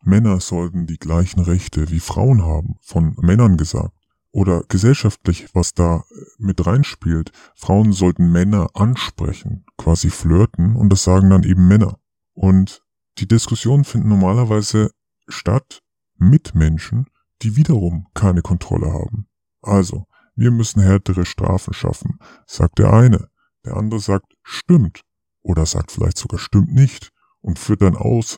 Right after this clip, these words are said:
warum wir härtere Strafen bräuchten. Aber das liest keiner. Keiner, der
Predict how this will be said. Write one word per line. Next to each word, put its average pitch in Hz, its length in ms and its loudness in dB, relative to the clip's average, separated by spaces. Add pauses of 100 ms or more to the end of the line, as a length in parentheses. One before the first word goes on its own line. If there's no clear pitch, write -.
(140)
warum 98 560 2
wir 104 240 0
härtere 90 480 -6
Strafen 90 500 -6
bräuchten. 101 600 -2 (400)
Aber 80 260 0
das - 300 -2
liest - 400 -2
keiner. 95 540 0 (360)
Keiner, 123 420 2
der 110 360 2